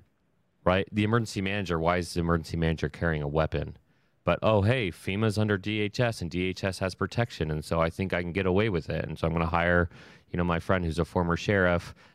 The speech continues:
and we're now the emergency managers. And it's like, it, it, it, I've even asked people, um, on this show, people who are on opposite ends of the spectrum on, on that topic. And,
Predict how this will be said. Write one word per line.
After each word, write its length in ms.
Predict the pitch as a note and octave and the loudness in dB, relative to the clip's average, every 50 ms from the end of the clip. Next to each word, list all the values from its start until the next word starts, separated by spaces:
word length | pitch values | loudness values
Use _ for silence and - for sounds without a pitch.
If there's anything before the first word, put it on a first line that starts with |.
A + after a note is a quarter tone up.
| _ | _
and 80 | - F2+ | -4 -2
we're 80 | F#2 | 0
now 240 | F2+ F2+ F#2 F#2 F#2+ | 0 0 0 0 0
the 140 | F2 F2+ F2 | 2 0 0
emergency 420 | E2+ F2+ F2+ F2+ F2+ E2 - - | 2 2 2 0 0 -2 -4 -4
managers. 720 | E2+ F2+ F#2 F#2+ F#2 E2+ D2+ D#2+ D2+ D2+ D#2 - - - - _ _ _ - - - _ _ _ _ _ _ _ - | -4 -4 -4 -4 -4 -4 -4 -2 -2 -2 -2 -4 -6 -12 -16 _ _ _ -20 -20 -20 _ _ _ _ _ _ _ -6
And 220 | F#2+ F#2+ F#2+ F#2+ F2+ | -4 -4 -2 -4 -4
it's 140 | F2 - | -2 2
like, 420 | G#2 F#2+ F2+ F2 F2 E2+ - - - - _ _ - | 2 4 4 4 2 0 -4 -8 -16 -16 _ _ -6
it, 180 | G2 G2 - - | -4 -4 -2 -2
it, 160 | G#2 G2+ - _ _ _ | -4 -4 -6 _ _ _
it, 220 | - - A2 A2 - | -8 -6 -4 -4 -2
I've 200 | - G#2 G#2 G2+ | 0 0 0 2
even 200 | A2+ B2+ A#2+ G#2+ | 2 2 2 2
asked 380 | F2 F#2 G2 G2+ G2 F#2 - - | 0 2 2 2 0 0 -4 -6
people, 580 | - F#2+ G2 F#2 - F2 E2 E2 E2 D#2+ - - _ - | -4 -2 0 2 4 4 6 6 4 4 2 -2 _ -2
um, 280 | - E2 D#2+ D#2+ D#2 D2 | 0 2 2 2 0 -2
on 180 | - F2 F2 F2 | -2 -2 -2 0
this 160 | F2 E2 D#2 | -2 -2 -4
show, 500 | - - - F2 E2 D#2 C#2+ D2 C#2+ C#2 - _ - - - - - - | -4 -2 0 2 4 4 4 2 0 -2 -6 _ -20 -20 -20 -20 -8 -2
people 260 | - G2 F2 G2 F2+ | -2 0 4 4 4
who 200 | D#2+ F2+ F#2 F2+ | 4 4 4 4
are 260 | F2 E2+ D#2+ D#2+ D#2+ - | 4 4 4 2 0 -2
on 320 | - D#2+ D#2+ D#2+ D#2+ D#2 D2 | -2 0 0 2 0 0 -2
opposite 420 | - F2 F2 E2+ F2+ - - D#2+ - | -2 -2 -2 -2 -2 -6 -6 -6 -4
ends 160 | F2 E2+ D#2 | -4 -4 -2
of 80 | E2 | -2
the 80 | D#2 D#2 | -2 -2
spectrum 460 | D2+ - - F2 E2 - - E2 D2+ | -2 -2 0 -2 -2 0 -2 -4 -2
on, 160 | D2+ D2+ D2+ | -2 -2 -2
on 180 | D2 C#2 D2+ D#2+ | -4 -4 -6 -4
that 200 | D#2 C#2+ - - | -6 -6 -6 -4
topic. 540 | - F2 E2 D#2+ - D#2 D2 D2 - - - _ _ _ _ _ _ _ _ _ _ _ _ | -2 -2 0 0 0 -2 -4 -4 -6 -10 -16 _ _ _ _ _ _ _ _ _ _ _ _
And, 220 | - G#2 G2+ G2+ | -4 -4 -4 -4